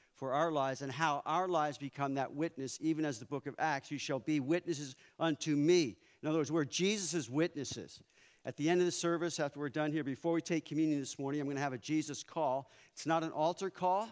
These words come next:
It's not Kevin calling. It's Jesus calling. And he's the one who wants to use our lives as witnesses to him. And our testimony, J-, the Bible says, "They overcame the devil by the word of their te-,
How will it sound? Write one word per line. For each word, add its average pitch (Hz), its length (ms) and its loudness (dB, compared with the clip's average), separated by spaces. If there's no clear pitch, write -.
It's - 220 -12
not 156 240 0
Kevin 165 300 0
calling. 160 420 0
It's 139 220 -6
Jesus 135 600 2
calling. 98 360 -6
And 113 140 -6
he's 170 260 0
the 185 80 0
one 151 360 0
who 127 160 -6
wants 143 240 -4
to 123 60 -14
use 160 220 0
our 156 120 2
lives 143 260 0
as 135 300 -6
witnesses 156 600 -2
to 165 160 0
him. 135 420 2
And 127 100 0
our 160 120 4
testimony, 170 680 0
J-, - 240 -12
the 127 80 -8
Bible 156 320 2
says, 147 340 -4
"They 139 120 2
overcame 175 460 4
the 156 80 0
devil 147 580 2
by 139 140 2
the 135 80 -2
word 165 240 2
of 185 40 -2
their 190 120 0
te-, - 260 0